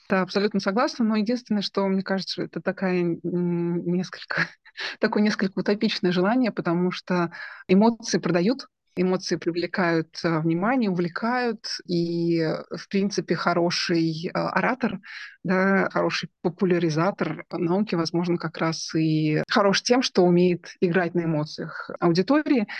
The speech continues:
Но, конечно, говоря про себя, для меня это немножко элемент профдеформации. Ам,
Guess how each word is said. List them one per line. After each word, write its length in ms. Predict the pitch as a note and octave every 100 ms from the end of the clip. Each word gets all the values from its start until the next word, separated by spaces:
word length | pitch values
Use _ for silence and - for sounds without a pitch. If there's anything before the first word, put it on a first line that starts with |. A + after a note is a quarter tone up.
| - - - -
Но, 400 | G3 G3+ A#3 A#3+
конечно, 960 | A3+ G3 G#3+ G#3+ - F#3+ F#3+ F#3+ F3+ -
говоря 440 | F3+ F3+ F3+ F3+
про 120 | E3+ E3
себя, 480 | - A#3 D4 D4+ -
для 180 | F3+ F#3
меня 240 | F#3 G#3
это 140 | G#3+
немножко 540 | F#3 F3+ F3 - F3+ E3 F3 - - - - -
элемент 400 | F#3+ G#3 G3 F#3+
профдеформации. 1040 | G3 F#3+ F3+ G3+ A#3+ D4 - A3 G3 F#3
Ам, 680 | - F3 F3+ F3+ F3 E3+ E3